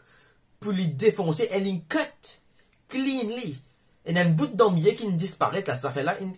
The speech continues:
une, une cassée, une, une, une allée. Alors qu'un petit peu plus au milieu du crack, là, se trouvait l'île enfoncée, un petit guin pli à l'intérieur. Et de l'autre côté aussi,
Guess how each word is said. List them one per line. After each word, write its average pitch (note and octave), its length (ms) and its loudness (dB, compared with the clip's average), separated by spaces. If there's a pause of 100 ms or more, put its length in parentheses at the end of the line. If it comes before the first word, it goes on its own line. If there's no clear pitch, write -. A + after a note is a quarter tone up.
une, E3+ 160 -6
une E3 220 -6
cassée, G3 380 -2
une, F3 160 -6
une, D#3 180 -6
une C3+ 120 -2
allée. C#3 460 -2 (600)
Alors D#3+ 340 6
qu'un F#3 300 0
petit E3 140 -8
peu G3+ 140 8
plus G3+ 220 -4
au G3+ 60 4
milieu D#3+ 240 0
du B2+ 100 -4
crack, D3+ 300 0
là, D3+ 100 2
se E3 80 -2
trouvait D3+ 380 -4
l'île D#3 280 -2
enfoncée, B2 420 -4
un C#3+ 40 -4
petit B2+ 160 -10
guin B2+ 160 -6
pli C3 160 -6
à B2+ 60 0
l'intérieur. A#2 560 -2 (800)
Et F3 200 -2
de F#3 120 6
l'autre C4+ 320 2
côté A3+ 300 0
aussi, G3+ 460 -4